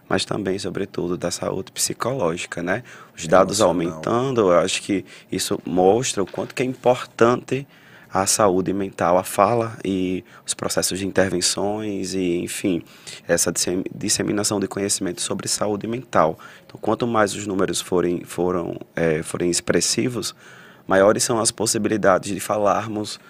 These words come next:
Speaker 1: mais sobre essa temática, que é relevante, que é
Speaker 2: Muito.
Speaker 1: importante, que as pessoas precisam.
Speaker 2: E eu não sei pra vocês, assim, eu, eu às vezes me assusto muito mesmo como sujeito, assim. A que níveis de ansiedade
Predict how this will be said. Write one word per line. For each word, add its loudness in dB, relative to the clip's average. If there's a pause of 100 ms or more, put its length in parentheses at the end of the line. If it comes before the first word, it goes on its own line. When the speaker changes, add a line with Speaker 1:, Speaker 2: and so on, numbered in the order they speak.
(280)
Speaker 1:
mais -2
sobre -2
essa -4
temática, -6
que -2
é 4
relevante, -2
que -6
é -4
Speaker 2:
Muito. -4
Speaker 1:
importante, -8
que -6
as -4
pessoas -4
precisam. -6
Speaker 2:
E 0
eu 4
não -4
sei -6
pra -4
vocês, -6
assim, -8
eu, 4
eu 8
às 8
vezes -4
me -2
assusto -6
muito -6
mesmo -10
como -6
sujeito, -6
assim. -8 (640)
A 4
que -6
níveis 4
de -4
ansiedade -2